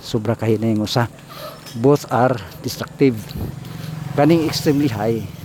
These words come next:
nga frequency, gisit nila ni at sixty thousand gigabytes, ah, gigahertz, not gigabyte, gigahertz. Sixty thousand na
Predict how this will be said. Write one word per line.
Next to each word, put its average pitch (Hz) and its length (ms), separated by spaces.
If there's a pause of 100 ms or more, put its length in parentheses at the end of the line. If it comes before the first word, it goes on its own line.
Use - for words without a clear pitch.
(1040)
nga 120 300
frequency, 117 600 (1000)
gisit 147 400
nila 135 240
ni 127 240
at 104 200 (1080)
sixty 123 720
thousand 110 720 (1000)
gigabytes, 117 1200 (160)
ah, 120 80
gigahertz, 113 720
not 110 200
gigabyte, 107 440 (120)
gigahertz. 113 600 (720)
Sixty - 400
thousand 135 560
na 110 240